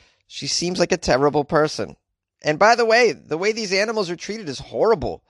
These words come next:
Horrible. What, you think you're gonna go in there and make a difference? No, you're not. You're just gonna put yourself at danger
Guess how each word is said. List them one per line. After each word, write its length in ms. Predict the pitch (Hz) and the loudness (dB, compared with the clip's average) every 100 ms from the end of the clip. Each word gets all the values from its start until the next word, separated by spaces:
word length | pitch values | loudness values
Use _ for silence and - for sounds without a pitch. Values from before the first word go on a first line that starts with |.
| _ | _
Horrible. 460 | _ 165 240 160 110 | _ 2 2 2 0
What, 120 | 143 | -4
you 80 | 170 | -6
think 160 | 160 | -6
you're 80 | 160 | -4
gonna 160 | 156 156 | -2 2
go 160 | 151 | 4
in 100 | 160 | 4
there 120 | 175 165 | 2 2
and 60 | |
make 160 | 156 151 | 0 -2
a 40 | |
difference? 520 | 120 139 - 196 - | -2 -4 -4 -8 -8
No, 240 | 190 208 220 | -4 2 2
you're 160 | 185 170 | 2 0
not. 400 | 170 190 180 _ _ _ | 2 2 2 _ _ _
You're 100 | 180 | -6
just 140 | 226 | -4
gonna 100 | - | -4
put 220 | 208 226 202 | -2 0 0
yourself 380 | 202 - 190 | -2 0 0
at 140 | 180 123 | -2 0
danger 420 | 160 190 156 131 | 0 0 -2 -4